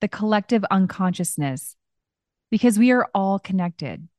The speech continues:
So by using Ho'oponopono, you clear your energetic field.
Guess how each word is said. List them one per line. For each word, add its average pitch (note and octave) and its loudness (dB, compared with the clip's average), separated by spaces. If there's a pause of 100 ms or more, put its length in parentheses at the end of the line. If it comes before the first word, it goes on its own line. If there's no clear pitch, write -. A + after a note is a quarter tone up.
(720)
So B3 2
by A#3+ 6
using A3 2 (100)
Ho'oponopono, F3 0 (560)
you A3+ 4
clear C#4 -4
your C#4+ -2
energetic G3 -2
field. C3 -6